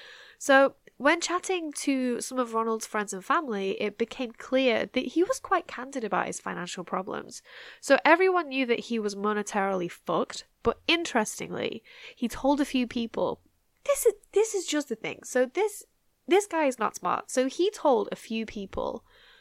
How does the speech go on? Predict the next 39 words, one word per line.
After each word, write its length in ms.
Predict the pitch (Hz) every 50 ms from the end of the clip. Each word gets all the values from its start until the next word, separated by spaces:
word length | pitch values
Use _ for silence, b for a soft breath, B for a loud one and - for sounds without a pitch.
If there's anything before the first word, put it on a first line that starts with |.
| b b b
that 100 | - 220
he 220 | 202 - - 277 285
was 180 | 302 311 - -
expecting 880 | - 240 - - - - - - 220 - - - _ - 175 170 - 175 - -
that 120 | - -
he 140 | - 233 220
would 180 | 208 220 -
come 200 | - - - 277
into 240 | 320 320 - - 277
money 320 | 240 220 240 262 285 285 262
soon 460 | - - 160 - - - - - - b b b b b b _
and 120 | 185 196
that 200 | - 202 240 -
would 100 | 277 269
help 260 | - 208 202 202 - -
him 100 | 180 170
out 180 | 165 170 -
a 60 | 175
lot. 320 | 175 160 151 - - - - _ _ _ _ _ _ _ -
And 160 | - 240 233
the 60 | 269 254
police 360 | - - 302 320 311 - -
were 60 | 277
like, 240 | 254 233 220 220 - _
"Oh, 320 | - 190 185 196 262 302 - _ _ _ _ _ _ _ _ _ _ -
oh, 80 | 214
will 280 | 226 233 254 302 349 403
he 160 | 392 381 349
now? 420 | 311 254 196 - - - - 226 - _ _ _ _
Will 240 | 269 302 370 392 427
he, 300 | 415 427 415 381 320 - - _ _ _ _ _
will 260 | 254 294 339 370 403
he 160 | 370 370 339
be 220 | 320 - 277 269
expecting 500 | 247 - - - - - - - - 185
to 80 | 196 -
come 160 | - 208 -
into 200 | 185 180 - 185
money? 340 | 175 175 165 - - 196 B